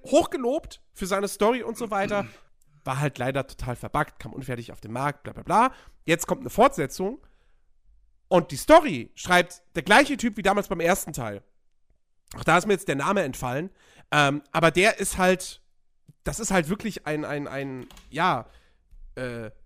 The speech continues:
ein, ein sehr profilierter Writer für Spiele. Ähm, ich werd den noch mal gleich googeln. Und, ähm,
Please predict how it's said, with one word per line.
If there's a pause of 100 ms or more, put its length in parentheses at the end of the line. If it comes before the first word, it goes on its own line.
(180)
ein,
ein
sehr
profilierter
Writer
für
Spiele. (600)
Ähm,
ich
werd
den
noch
mal
gleich
googeln. (380)
Und,
ähm,